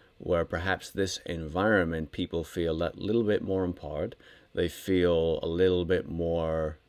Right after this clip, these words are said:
um, confident that they may be able to express an opinion, where before, sitting in a, in a room with their superiors, um, and leadership may feel a little more intimidated,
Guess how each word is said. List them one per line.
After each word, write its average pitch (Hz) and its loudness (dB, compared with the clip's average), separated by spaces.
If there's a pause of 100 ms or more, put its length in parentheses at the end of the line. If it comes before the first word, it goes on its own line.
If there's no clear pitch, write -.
(140)
um, 78 -4 (100)
confident - 0 (800)
that 82 -4
they 87 0
may 85 -2
be 82 -4
able 80 -4
to 78 -8
express - -6
an 82 -6
opinion, 85 -2
where 80 -2
before, 82 4 (300)
sitting 95 0
in 82 -2
a, 78 -2
in 87 -4
a 82 -4
room 87 2
with 82 0
their 92 4
superiors, 82 -4 (100)
um, 78 -6 (540)
and 82 -2
leadership 87 0
may 87 -2
feel 85 -2
a 80 -2
little 101 -2
more 87 -2
intimidated, 92 -2